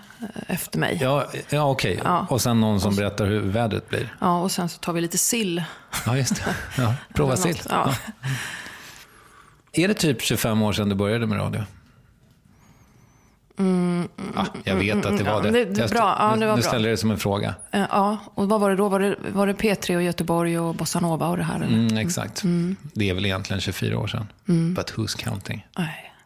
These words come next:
Speaker 2: Jag avrundar uppåt.
Speaker 1: Ja.
Speaker 2: Hur hamnade du där?
Speaker 1: Eh,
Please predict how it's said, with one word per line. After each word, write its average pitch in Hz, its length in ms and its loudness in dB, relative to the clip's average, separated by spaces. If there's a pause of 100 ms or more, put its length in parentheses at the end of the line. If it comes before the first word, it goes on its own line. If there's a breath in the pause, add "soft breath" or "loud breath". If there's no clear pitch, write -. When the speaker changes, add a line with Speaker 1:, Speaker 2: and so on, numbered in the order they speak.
Speaker 2:
Jag 110 220 2
avrundar 104 440 2
uppåt. - 360 -6 (160)
Speaker 1:
Ja. 175 220 -2 (880 loud breath)
Speaker 2:
Hur 156 300 4
hamnade 170 420 2
du 120 80 0
där? 101 240 -4 (380 loud breath)
Speaker 1:
Eh, 208 140 0